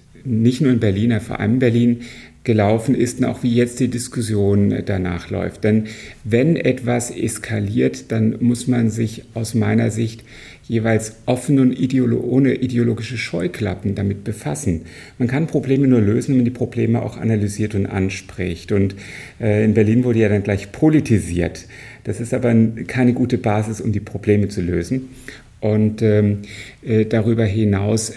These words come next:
darf es wirklich nicht sein, dass die Menschen, die beruflich oder im Ehrenamt dafür da sind, zu helfen oder die Einhaltung des Gesetzes zu überwachen,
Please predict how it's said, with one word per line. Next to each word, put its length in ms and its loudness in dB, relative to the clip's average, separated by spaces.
darf 300 -6
es 220 -4
wirklich 380 0
nicht 380 -2
sein, 480 0
dass 360 -4
die 240 -4
Menschen, 560 2
die 400 0
beruflich 800 0
oder 220 2
im 300 0
Ehrenamt 1000 -2
dafür 280 0
da 280 2
sind, 480 -2
zu 200 -4
helfen 580 -2
oder 300 4
die 160 -2
Einhaltung 460 0
des 160 -6
Gesetzes 460 -4
zu 80 -14
überwachen, 560 -2